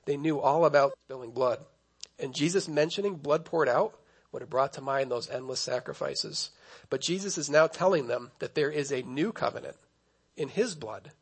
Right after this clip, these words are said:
Don't miss the significance of that. It's a huge turning point in the history of the, God's redemptive plan for his people. Now, as Jesus is celebrating the Passover, he is infusing it with new meaning.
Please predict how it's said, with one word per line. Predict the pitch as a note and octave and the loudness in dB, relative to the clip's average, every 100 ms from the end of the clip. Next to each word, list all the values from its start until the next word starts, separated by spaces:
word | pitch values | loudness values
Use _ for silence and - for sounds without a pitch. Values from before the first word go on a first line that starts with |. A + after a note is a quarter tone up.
| _ _ _ _ _ | _ _ _ _ _
Don't | - E3 | -6 -4
miss | F3+ E3+ | -4 -4
the | F#3 | -6
significance | - D#3+ C#3+ F3 D#3 - - | -6 -6 -6 -6 -8 -8 -10
of | B2 | -10
that. | A#2 A2+ A#2 - | -8 -10 -12 -12
It's | D3 | -10
a | C3+ | -10
huge | - F#3 G3 F#3 | -8 -6 -4 -6
turning | - F#3 F#3+ | -4 -4 -4
point | F3 C3 B2 | -6 -10 -10
in | B2 | -12
the | - | -10
history | F#3 - - B2 A#2+ _ _ - - _ | -8 -8 -10 -14 -16 _ _ -20 -20 _
of | - C#3+ C3+ | -4 -4 0
the, | B2+ B2+ - | -2 -2 -4
God's | D3+ C#3 C#3+ | -6 -4 -4
redemptive | C3+ B2 B2+ C#3 - | -2 -2 -2 -6 -4
plan | C#3 B2+ | -2 -2
for | - | -4
his | C3 | -6
people. | - F#3+ - - _ _ _ _ _ _ _ _ _ _ _ _ - | -6 -8 -10 -12 _ _ _ _ _ _ _ _ _ _ _ _ -6
Now, | D3 | -2
as | C#3+ - | -2 -2
Jesus | G3+ A#3 G#3+ | -4 -2 -2
is | G3+ | 2
celebrating | - D#3+ D3 C3 A#2+ | 4 6 4 2 -2
the | |
Passover, | - B2 A2 B2+ A#2+ A#2 - _ _ _ _ | -2 -2 0 -4 -6 -8 -12 _ _ _ _
he | - C#3+ | -6 -4
is | C#3+ | -4
infusing | D3 B2 - E3 D#3+ A#2+ | -6 -12 -8 -6 -6 -6
it | A#2+ B2 C3 | -8 -12 -12
with | A#2+ | -10
new | B2+ C3 | -8 -8
meaning. | B2 B2 A#2 A#2 | -6 -8 -10 -16